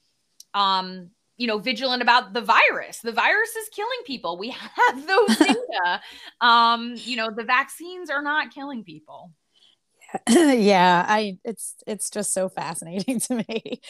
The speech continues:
Speaker 2: But no, I think that what you said was really important 'cause I didn't know that about the C D C site, and I bet a lot of people don't know that either. Um,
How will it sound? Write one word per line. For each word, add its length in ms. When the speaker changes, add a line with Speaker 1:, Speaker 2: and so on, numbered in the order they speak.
Speaker 2:
But 140
no, 160
I 100
think 200
that 140
what 160
you 140
said 200
was 160
really 200
important 320
'cause 160
I 100
didn't 240
know 220
that 380
about 260
the 80
C 200
D 140
C 240
site, 420
and 80
I 60
bet 120
a 60
lot 240
of 60
people 200
don't 220
know 140
that 180
either. 340
Um, 480